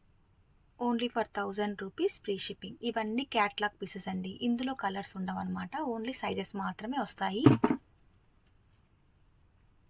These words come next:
కలెక్షన్ కనుక మీకు నచ్చుతున్నట్లయితే ప్లీజ్ లైక్ చేయండి. మీ లైక్ నెంబర్ని ఖచ్చితంగా కామెంట్ సెక్షన్‌లో మెన్షన్ చేయండి.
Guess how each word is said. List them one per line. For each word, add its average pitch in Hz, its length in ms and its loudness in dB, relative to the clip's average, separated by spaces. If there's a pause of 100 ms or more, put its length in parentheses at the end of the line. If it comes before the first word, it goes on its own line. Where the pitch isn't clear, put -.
(1500)
కలెక్షన్ 240 380 0
కనుక 226 300 -2
మీకు 254 200 0
నచ్చుతున్నట్లయితే 214 800 -4 (340)
ప్లీజ్ 233 320 -6
లైక్ 214 280 0
చేయండి. 226 440 -2
మీ 247 100 2
లైక్ 208 260 -2
నెంబర్ని 214 400 -6
ఖచ్చితంగా 208 480 -10
కామెంట్ 208 360 -2
సెక్షన్‌లో 208 360 -6
మెన్షన్ 202 400 -8
చేయండి. 208 400 -6